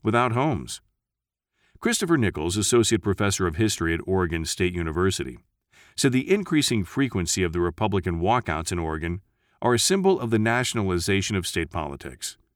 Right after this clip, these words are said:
This represents a nostalgic vision of Oregon which is not forward-looking, but instead represents the interests of rural communities, timber, trucking, basically a white version and vision of the state,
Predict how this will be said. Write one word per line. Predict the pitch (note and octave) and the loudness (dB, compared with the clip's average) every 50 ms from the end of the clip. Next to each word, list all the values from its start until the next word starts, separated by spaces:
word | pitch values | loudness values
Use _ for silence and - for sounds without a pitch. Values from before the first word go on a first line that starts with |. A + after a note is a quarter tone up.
| _ _ _ _ _ _ _ | _ _ _ _ _ _ _
This | E3 F#3 - - | 6 6 6 6
represents | E3 D#3 - C#3 C3 A2 A#2+ B2 B2 A2+ - | 2 0 2 2 2 4 4 2 2 2 2
a | A2 | 2
nostalgic | F#2 F2 - - - A#2+ A2+ A2+ A2 F#2+ G2+ E2 | 2 2 0 0 2 2 2 2 2 0 -4 -2
vision | E2 - - - - G2+ | 2 4 4 4 4 2
of | F2 D#2 | 0 0
Oregon | - - G2 G2 F2+ D2+ F2 E2+ | 0 0 0 2 2 0 0 0
which | F2+ F2+ - | 0 0 0
is | D3 C3+ E3 | -2 -2 0
not | G3+ G#3 - | 0 0 0
forward-looking, | - - A#2+ A2 F2+ D#2 D2+ E2+ G2+ G2 - - A1+ A1+ - _ _ _ _ _ _ _ _ _ | 2 2 2 2 2 0 0 -2 -2 -2 -2 -6 -12 -18 -20 _ _ _ _ _ _ _ _ _
but | A#2+ A2 | 2 4
instead | G#2 F#2+ F2 - - D3+ D3+ C#3 | 4 2 2 2 2 2 2 4
represents | A2 A2 G2+ - G#2 G#2 G2 - G#2 G2+ G2 - - | 4 2 2 2 2 2 2 2 2 2 0 0 0
the | - F#2 F#2+ | 0 2 2
interests | A2 A2+ - - F#2 F#2 - - | 2 0 0 0 0 0 0 0
of | G#2 E2+ F2+ | -2 -2 0
rural | G2 G#2+ G#2+ G2+ F#2+ | 2 2 4 2 2
communities, | - A2 G#2+ A#2+ D3 D3 C3 F#2+ D#2+ C#2 C2 - - | 0 0 2 2 4 2 2 0 0 -2 -4 -6 -2
timber, | - C3 B2+ F#2+ D#2 B1 - - | -2 0 0 0 -2 -6 -10 -14
trucking, | - - - C#3 B2+ - - A1 - - _ _ _ _ _ _ _ _ | -6 -2 -2 -2 0 -2 -6 -12 -14 -18 _ _ _ _ _ _ _ _
basically | - C#3 B2 - B2+ A2 A#2 A#2+ A2 | 4 4 4 4 2 2 4 4 4
a | E2+ D#2 | 4 2
white | D#2 D#2+ G#2 A2 A2 E2+ | 0 2 2 2 2 2
version | E2+ G2 G#2 A2 G#2+ F#2+ F#2+ E2+ | 2 2 4 4 4 2 2 -2
and | D#2+ E2 D#2+ | -2 -2 0
vision | D2+ G#2+ G#2+ F#2+ F#2 F2 | 0 2 2 2 0 -2
of | D#2+ C#2+ | -4 -4
the | D#2+ D2+ | -4 -4
state, | - - E2+ D2 C2 | -4 -2 -2 -4 -4